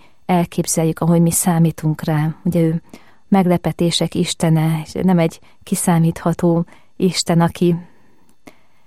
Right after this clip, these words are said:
akit mi tudunk, ö, irányítani a, a kéréseinkkel, de hogy szóljunk hozzá, mert ő, ő meg fogja hallgatni.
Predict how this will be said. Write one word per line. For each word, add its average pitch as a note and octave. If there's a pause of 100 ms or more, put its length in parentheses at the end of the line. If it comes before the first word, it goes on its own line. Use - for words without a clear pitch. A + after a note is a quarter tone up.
(140)
akit F3
mi F#3
tudunk, F3
ö, F3+ (320)
irányítani E3+
a, E3+
a F3
kéréseinkkel, E3+ (440)
de F#3+
hogy G3
szóljunk F#3
hozzá, F3+
mert E3
ő, F3+
ő E3+ (100)
meg G3
fogja E3
hallgatni. E3